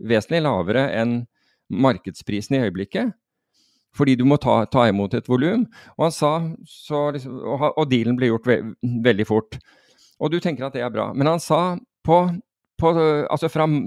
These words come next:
dette skje-, begynte på en mandag, han sa, "På onsdag så hadde jeg fått den syvende telefonen om, om lignende." Og han sa det var forskjellige aksjer, det var forskjellige ting som, som, som råvarer, hva, hva som helst, men den syvende,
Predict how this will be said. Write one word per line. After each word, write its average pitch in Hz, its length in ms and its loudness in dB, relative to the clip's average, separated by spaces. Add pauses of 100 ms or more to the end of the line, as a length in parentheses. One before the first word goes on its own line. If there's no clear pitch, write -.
dette 143 240 -4
skje-, 143 160 -10
begynte 131 480 -4
på 131 80 2
en 123 140 4
mandag, 120 320 0
han - 80 -8
sa, 147 100 -2 (580)
"På 175 140 -4 (100)
onsdag 147 460 -2
så 160 100 -4
hadde 135 140 0
jeg 139 80 -2
fått 139 220 -6
den 160 100 -2
syvende 139 800 -2 (520)
telefonen 147 600 -2 (1900)
om, 143 300 8 (100)
om 139 240 6
lignende." 147 480 4 (220)
Og 135 100 -2
han 151 120 4
sa 139 120 2
det 135 100 0
var 135 120 -2
forskjellige 151 400 -6
aksjer, 147 300 -14
det 147 80 -6
var 139 80 -8
forskjellige 139 420 -2
ting 131 140 -2
som, 135 200 -6
som, 127 240 -4
som 127 500 0
råvarer, 127 500 2
hva, 117 120 -2 (140)
hva 120 160 -8
som 160 160 -14
helst, 170 180 -10
men 139 160 -4 (240)
den 151 200 -2
syvende, 131 680 -4